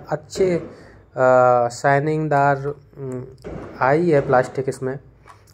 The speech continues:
और ये देखिए पीछे स्टैंड हमें मिल जाता है दोस्तों। पीछे स्टैंड खोलकर हम इसे कहीं भी, अ, रख सकते हैं, किसी भी जगह पर। ये देखिए बहुत ही ज़्यादा यूज़फुल स्टैंड है ये,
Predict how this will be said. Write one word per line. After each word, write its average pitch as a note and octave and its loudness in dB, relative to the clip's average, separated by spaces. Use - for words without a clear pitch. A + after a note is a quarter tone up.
और C3 -4
ये F#3 -2
देखिए G3 4
पीछे F#3 2
स्टैंड G3 2
हमें G3+ 4
मिल G3 2
जाता F3+ 2
है E3+ 2
दोस्तों। F3 -2
पीछे E3 -4
स्टैंड C3+ -2
खोलकर G3+ 4
हम F3 2
इसे E3+ -2
कहीं D#3+ 0
भी, F3 2
अ, E3 -4
रख E3+ 4
सकते E3+ 0
हैं, F3 -6
किसी D#3 0
भी E3 4
जगह C#3+ 6
पर। D#3 -4
ये C3+ 2
देखिए B2+ -2
बहुत C3 2
ही D#3 0
ज़्यादा D3 6
यूज़फुल C#3+ 0
स्टैंड D#3 0
है C#3 2
ये, E3+ -4